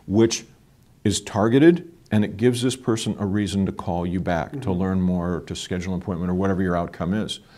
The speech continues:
Speaker 1: I grew up hearing, and from my early sales trainers, sales is a numbers game.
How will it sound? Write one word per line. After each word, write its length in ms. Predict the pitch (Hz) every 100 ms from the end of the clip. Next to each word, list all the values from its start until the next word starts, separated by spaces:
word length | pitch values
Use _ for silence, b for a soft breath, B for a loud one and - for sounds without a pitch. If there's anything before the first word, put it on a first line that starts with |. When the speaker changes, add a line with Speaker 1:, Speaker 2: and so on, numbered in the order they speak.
| b b b b b b b _ _ _ -
Speaker 1:
I 200 | 120 175
grew 220 | 135 123
up 380 | 110 101 - -
hearing, 540 | - 117 95 101 - -
and 180 | - 104
from 100 | 95
my 100 | 98
early 240 | 117 117 101
sales 260 | 135 143
trainers, 340 | - 101 95 87
sales 360 | 131 127 101
is 100 | 98
a 60 | 101
numbers 420 | 107 127 104 90
game. 220 | 87 -